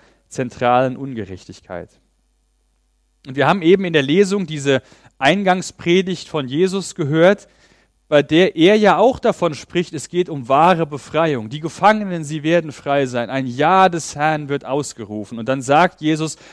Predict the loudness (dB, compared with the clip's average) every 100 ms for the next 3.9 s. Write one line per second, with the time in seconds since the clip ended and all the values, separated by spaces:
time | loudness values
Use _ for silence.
0 | -6 -6 -2 -2 -2 -2 0 2 2 2
1 | -2 -6 _ -12 -10 -4 -2 -2 -10 -6
2 | 2 4 4 -2 -4 -10 _ -12 0 2
3 | 4 2 2 -2 -4 -2 -2 -6